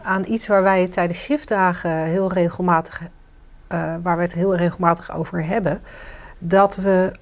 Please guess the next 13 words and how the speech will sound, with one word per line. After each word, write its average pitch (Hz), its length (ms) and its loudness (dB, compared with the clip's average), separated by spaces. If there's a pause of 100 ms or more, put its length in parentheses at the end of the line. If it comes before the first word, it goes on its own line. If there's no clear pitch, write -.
(360)
als 180 160 -2
mensen 214 380 4
vaak - 300 4
verbinding 185 680 4
zoeken 220 460 -2 (480)
in 196 400 4
dat 214 300 4
waar 202 200 2
we 190 100 -2
het 185 220 -4
over 175 300 0
eens 220 300 2
zijn. 143 300 -4